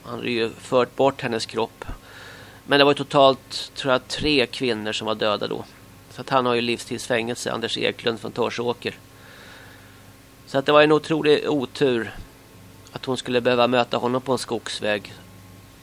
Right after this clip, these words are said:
Hon hade varit och spelat fotboll där i Stjärnsund och skulle hem. De bodde lite utanför, så tog hon en genväg genom skogen.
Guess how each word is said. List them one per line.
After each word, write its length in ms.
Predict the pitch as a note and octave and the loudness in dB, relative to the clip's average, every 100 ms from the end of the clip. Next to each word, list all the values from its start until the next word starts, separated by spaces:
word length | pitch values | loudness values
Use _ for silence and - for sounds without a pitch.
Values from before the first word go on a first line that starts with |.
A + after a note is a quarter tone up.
| - - - | -20 -20 -14
Hon 100 | A2+ | -8
hade 200 | A2+ A#2 | -4 0
varit 220 | A2+ - | 0 -2
och 60 | A#2 | -4
spelat 300 | - A2+ - | -2 -2 -2
fotboll 580 | C3+ A2+ - - C#3 A#2 | -4 -6 -6 0 2 4
där 160 | G#2+ | 2
i 60 | G#2 | 2
Stjärnsund 480 | - A2 - A2 A2 | 0 -2 -2 -4 -4
och 60 | |
skulle 200 | - A2 | -6 -4
hem. 240 | A2 B2 A2+ | 0 0 0
De 100 | A2+ | -2
bodde 160 | A#2 | -4
lite 180 | A#2 B2+ | -4 -4
utanför, 540 | A#2 - A2+ - B2 | -4 -4 -4 4 4
så 100 | G#2+ | 2
tog 160 | - A#2 | -6 -4
hon 80 | A#2+ | -4
en 100 | A#2+ | 0
genväg 400 | A#2+ A2+ A#2 A#2+ | 0 2 0 -2
genom 180 | A2 A2 | -4 -6
skogen. 460 | - B2 C3+ A2+ | -4 -4 -4 -8